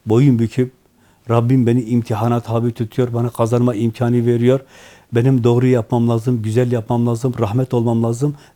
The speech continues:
derse, o zaman düzelir. Bizim bütün feryadımız budur.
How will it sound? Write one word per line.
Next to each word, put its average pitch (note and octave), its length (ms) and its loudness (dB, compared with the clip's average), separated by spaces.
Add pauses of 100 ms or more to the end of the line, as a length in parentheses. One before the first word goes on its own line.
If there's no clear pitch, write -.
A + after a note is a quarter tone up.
derse, C#3 480 2 (1040)
o A#2+ 100 -4
zaman A#2 300 2
düzelir. A2+ 420 0 (1500)
Bizim A2+ 280 2
bütün C3+ 280 2
feryadımız A#2+ 560 2
budur. A#2+ 240 2